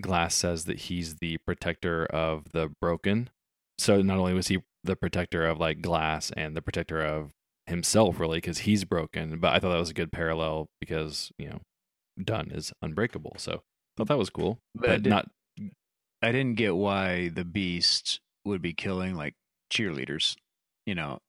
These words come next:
Speaker 2: that didn't make sense as him as a protector of Kevin. But if he was just m-, murdering people that he thought was a threat, and so that, that, that didn't jive with me.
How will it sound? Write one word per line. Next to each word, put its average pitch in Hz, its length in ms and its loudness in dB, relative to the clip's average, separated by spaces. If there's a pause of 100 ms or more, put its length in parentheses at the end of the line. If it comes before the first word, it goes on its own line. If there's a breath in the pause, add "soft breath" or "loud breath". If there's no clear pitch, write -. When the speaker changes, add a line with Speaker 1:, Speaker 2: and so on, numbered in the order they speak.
Speaker 2:
that 104 160 -2
didn't 95 220 -2
make 80 180 -6
sense 82 300 -2
as 78 100 -8
him - 100 -6
as 80 140 -6
a 147 60 -10
protector 73 480 -6
of 65 100 -8
Kevin. 76 380 -6 (640 loud breath)
But 90 120 -2
if 80 80 -6
he 95 120 0
was 87 140 -4
just - 240 -4 (100)
m-, - 140 -10 (100)
murdering 98 500 -4
people 87 320 -4
that 82 160 -4
he 76 380 -8 (440)
thought 110 440 0 (320)
was 82 260 -6
a 76 100 -8
threat, 69 460 -6 (960)
and 98 100 0
so 98 120 4
that, 107 160 2
that, 135 160 2
that 135 140 2
didn't 85 400 -2
jive 80 400 2
with 67 160 -6
me. 71 280 -4